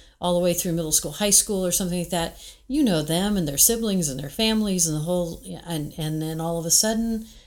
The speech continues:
you're completely separated from these kids. And the kids are struggling too.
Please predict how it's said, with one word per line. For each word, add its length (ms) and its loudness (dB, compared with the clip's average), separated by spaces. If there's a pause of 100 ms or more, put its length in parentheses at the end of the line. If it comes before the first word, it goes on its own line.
(120)
you're 140 -4
completely 500 0
separated 540 2
from 160 -4
these 200 0
kids. 460 -2 (320)
And 140 -2
the 60 2
kids 320 -2
are 60 -2
struggling 600 -2
too. 420 -4